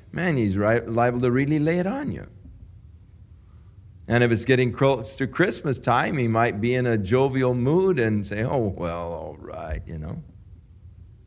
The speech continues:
Suspended. That isn't real justice, and that's the problem with our whole judicial system. If you're very wealthy and can afford the great attorneys and all,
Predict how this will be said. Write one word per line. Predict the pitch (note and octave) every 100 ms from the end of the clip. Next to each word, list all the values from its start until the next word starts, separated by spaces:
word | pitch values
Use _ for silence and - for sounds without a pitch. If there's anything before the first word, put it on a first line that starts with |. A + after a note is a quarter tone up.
| - - - - - - - -
Suspended. | - G2 - G#2+ D#2+ - - - - - - - - - - - - - -
That | - G3+
isn't | A3+ E3+ D#3+
real | C#3+ D3+
justice, | B2+ F#3 F3+ - - - - F#2+
and | A2
that's | A#2+ A#2 -
the | C#3+
problem | - G3+ A3+ B2+ G2
with | G2+ G2
our | G2+
whole | G#2+ A2
judicial | F#2 G#2+ F#2+ A2+ - G2
system. | E2+ - A2+ - - C#2+ - - - - - - - - -
If | G2+
you're | A2+
very | A2 B2+ B2+ A#2+
wealthy | G2+ A#2+ D#3 D#3+ - G3+ A3+
and | F#3+
can | B2+ A2
afford | G2+ - C#3 D#3 D#3
the | C#3 B2+
great | F#2+ - - D3 D#3+
attorneys | D#3 B2+ - E3 F3+ F#3 F3
and | E3+
all, | F3 G#3 -